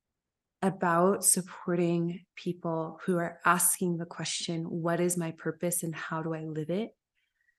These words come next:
to construct the story of their work in the world. And the way that we do this is not through sort of,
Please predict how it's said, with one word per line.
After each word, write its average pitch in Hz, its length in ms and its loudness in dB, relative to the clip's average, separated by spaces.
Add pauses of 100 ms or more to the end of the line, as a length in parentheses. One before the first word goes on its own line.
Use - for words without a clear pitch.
(200)
to 185 600 2
construct 175 1080 0
the 180 80 -2
story 165 880 0 (580)
of 156 220 -2
their 170 160 0
work 156 380 -2
in 160 160 -4
the 156 60 -6
world. 156 480 -8 (1300)
And 196 120 10
the 190 80 10
way 190 180 8
that 208 160 4
we 196 120 0
do 208 360 0
this - 540 -2 (720)
is 175 720 4 (680)
not 190 480 6
through 196 920 4 (140)
sort 190 280 -2
of, 175 320 2